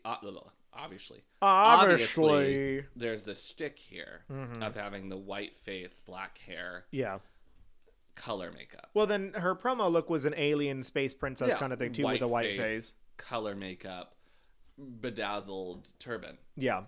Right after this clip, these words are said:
Speaker 1: Um, I like, but I need to see something else.
Speaker 2: Yeah.
Speaker 1: It can't just be that the whole time.
Speaker 2: Yeah.
Speaker 1: But
Speaker 2: Well,
Speaker 1: right
Speaker 2: that
Speaker 1: now,
Speaker 2: was your
Speaker 1: I'm
Speaker 2: criticism
Speaker 1: just, like,
Speaker 2: for
Speaker 1: smitten.
Speaker 2: Chelsea Boy as well.
Speaker 1: Yes.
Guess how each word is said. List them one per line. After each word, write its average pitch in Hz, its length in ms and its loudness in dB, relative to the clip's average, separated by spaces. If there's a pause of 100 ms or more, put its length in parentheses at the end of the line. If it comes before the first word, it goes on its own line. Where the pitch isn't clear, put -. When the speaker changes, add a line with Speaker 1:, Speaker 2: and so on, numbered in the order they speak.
Speaker 1:
Um, 110 320 -4 (500)
I 131 220 -2
like, 117 720 -6 (800)
but 127 200 -2
I 107 120 -4
need 110 380 -10
to 107 80 -16
see 101 280 -12
something 92 480 -14
else. - 480 -12
Speaker 2:
Yeah. 120 260 -2 (760)
Speaker 1:
It 117 160 -10
can't - 260 -12
just - 220 -10
be 104 100 -12
that 90 260 -12
the - 60 -20
whole 80 220 -12
time. - 240 -16 (240)
Speaker 2:
Yeah. 120 200 -6 (680)
Speaker 1:
But 214 240 6
Speaker 2:
Well, 202 100 4
Speaker 1:
right 214 60 8
Speaker 2:
that 233 200 8
Speaker 1:
now, - 80 10
Speaker 2:
was - 60 4
your 226 100 6
Speaker 1:
I'm - 80 2
Speaker 2:
criticism 214 280 2
Speaker 1:
just, 208 120 2
like, 196 100 -6
Speaker 2:
for 165 200 4
Speaker 1:
smitten. 131 160 -4
Speaker 2:
Chelsea 175 380 4
Boy 131 280 0
as 113 120 -8
well. 123 520 0 (260)
Speaker 1:
Yes. - 540 -12